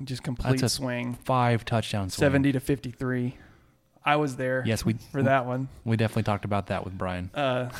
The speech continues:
Speaker 1: so it was, I, I'm not confident. Um, I could possibly change my mind before we release our picks, but if,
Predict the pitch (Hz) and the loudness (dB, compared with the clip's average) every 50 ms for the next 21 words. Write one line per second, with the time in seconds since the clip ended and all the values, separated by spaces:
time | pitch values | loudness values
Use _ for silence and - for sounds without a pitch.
0 | - - - - - - - 170 160 151 151 151 156 175 160 175 165 151 139 - | -14 -16 -14 -12 -8 4 8 8 10 10 8 8 4 4 4 4 4 2 2 -4
1 | - - - _ _ _ _ _ _ _ _ _ _ _ _ _ _ _ _ _ | -10 -12 -16 _ _ _ _ _ _ _ _ _ _ _ _ _ _ _ _ _
2 | 123 - - - _ _ _ _ _ _ _ _ 151 147 147 156 175 185 175 - | -14 -14 -14 -16 _ _ _ _ _ _ _ _ -2 0 4 4 4 4 4 4
3 | 170 175 180 - 196 190 185 175 - - 135 131 127 127 123 123 123 - - - | 2 2 2 2 2 0 0 0 -2 -2 -2 0 0 0 0 -2 -4 -6 -6 -4
4 | 143 139 - 156 156 - 151 147 170 180 - 208 185 190 185 170 - 175 175 180 | -4 -2 0 -2 -2 0 -2 -2 -2 -2 -2 0 0 0 0 0 2 2 2 2
5 | 170 160 165 156 151 151 151 156 156 160 151 143 135 135 147 151 147 147 151 151 | 2 2 2 2 4 4 4 4 2 2 0 -4 -4 -2 0 0 2 2 0 0
6 | 143 135 135 - - - - - - - - - - 139 143 135 143 147 147 - | -2 -2 -4 -6 -12 -18 -20 -20 -20 -20 -20 -14 -8 -8 -6 -4 -4 -4 -4 -2
7 | 139 135 123 123 120 - - _ _ _ _ _ _ _ _ _ _ - 156 151 | -2 -2 -2 -4 -6 -8 -14 _ _ _ _ _ _ _ _ _ _ 0 2 2
8 | 151 - - - - 123 117 - - - _ _ _ _ _ _ - _ - _ | 0 -2 -6 -6 -4 -4 -4 -4 -6 -12 _ _ _ _ _ _ -20 _ -20 _
9 | _ _ _ _ _ _ _ _ _ - - - - - - - - _ _ _ | _ _ _ _ _ _ _ _ _ -20 -20 -20 -20 -20 -20 -20 -20 _ _ _
10 | _ _ - - 135 131 - | _ _ -2 0 0 0 0